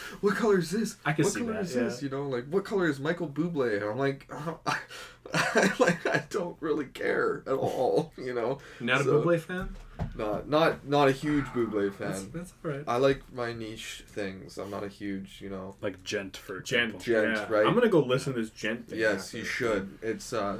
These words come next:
Speaker 1: not for everybody, but
Speaker 2: <laughs>
Speaker 1: it's definitely if you like to headbang and, like,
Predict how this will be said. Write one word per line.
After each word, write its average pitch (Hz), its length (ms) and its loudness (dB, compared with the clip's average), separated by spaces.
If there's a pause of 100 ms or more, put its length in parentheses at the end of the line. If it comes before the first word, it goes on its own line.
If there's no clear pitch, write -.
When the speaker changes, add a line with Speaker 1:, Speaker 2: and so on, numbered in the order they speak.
Speaker 1:
not 110 220 -4
for 113 80 -2
everybody, 95 480 -2 (180)
but 190 460 2
Speaker 2:
<laughs> - 80 -2
Speaker 1:
it's 123 240 -2
definitely 123 320 2
if 117 120 -4
you 120 60 -2
like 120 180 2
to 123 100 -2
headbang 127 480 -6 (480)
and, 113 180 -10
like, 104 160 -4